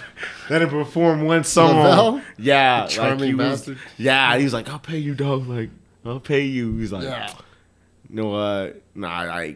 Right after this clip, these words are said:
Speaker 1: I let," and he let Lavelle perform one song. So it was like, it was, I was, the, the,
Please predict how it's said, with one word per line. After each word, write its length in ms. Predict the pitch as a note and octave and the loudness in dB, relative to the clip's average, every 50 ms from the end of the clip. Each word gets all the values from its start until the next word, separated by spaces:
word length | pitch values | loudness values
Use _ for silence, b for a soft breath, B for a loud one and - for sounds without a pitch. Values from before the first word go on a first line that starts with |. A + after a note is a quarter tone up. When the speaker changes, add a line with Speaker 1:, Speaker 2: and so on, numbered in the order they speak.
| - _ | -16 _
Speaker 1:
I 360 | - - F#2 F#2 F#2+ F#2+ G2 G2 | -10 -8 -8 -6 -6 -8 -8 -6
let," 220 | G#2+ A2 G#2+ G#2 G#2+ | -4 -4 -4 -4 -4
and 80 | A#2 | -6
he 160 | A2+ A2+ A2 A2 | -6 -8 -8 -8
let 300 | G#2 A2+ B2+ C3 B2+ B2 | -4 -2 0 0 0 -2
Lavelle 360 | B2+ A#2+ A2 B2+ C3 C3 - | -6 -4 -2 0 0 0 0
perform 600 | - D3 - - A#2 A#2+ A#2+ A#2 A2+ A2 G#2 G#2+ | -2 -8 -12 -10 -8 -6 -6 -4 -6 -6 -6 -6
one 180 | A2+ A#2 A#2+ A#2+ | -6 -6 -6 -6
song. 540 | A#2 - C#3 C3 B2 A#2 A2+ A2 G#2+ G2+ G2 | -6 -4 -4 -2 -2 -2 -4 -4 -6 -8 -10
So 440 | - - - - - - - C#3 | -12 -12 -12 -12 -12 -6 -2 0
it 40 | D#3+ | 2
was 80 | D#3+ D3+ | 2 2
like, 240 | D#3 D3 C#3+ C3 A2+ D3+ | 2 0 0 -4 -4 -4
it 80 | F3+ | -2
was, 280 | G3+ G#3+ G3 F3 - - b b b b b b b b b _ _ _ _ _ - - | -2 -2 -2 -4 -6 -10 b b b b b b b b b _ _ _ _ _ -12 -6
I 120 | C3+ D3+ E3+ | -2 -2 -2
was, 80 | E3 | -2
the, 180 | - - F3 F3+ | 2 2 2 2
the, 380 | F3 E3+ F3+ F3+ - F3+ - | 4 2 2 2 2 -2 -4